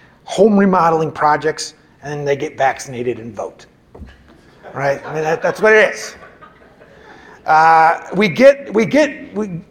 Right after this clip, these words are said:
provide one another this, the, the most well-edited versions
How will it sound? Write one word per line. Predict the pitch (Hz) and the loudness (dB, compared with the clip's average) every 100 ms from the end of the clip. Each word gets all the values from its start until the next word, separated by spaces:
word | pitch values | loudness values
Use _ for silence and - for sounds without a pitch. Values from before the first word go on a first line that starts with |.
| _ | _
provide | - 196 151 220 226 226 208 | -8 -4 2 4 4 4 2
one | 214 | 0
another | 208 202 185 | 0 0 -2
this, | 165 156 - | -2 -4 -6
the, | 165 | -16
the | 151 - | -14 -10
most | 175 196 180 - | -6 -4 -6 -10
well-edited | 135 247 262 254 262 220 226 226 220 165 135 | -2 4 6 4 2 0 0 0 -4 -6 -6
versions | 160 208 202 190 190 180 | 0 0 0 -2 -2 -4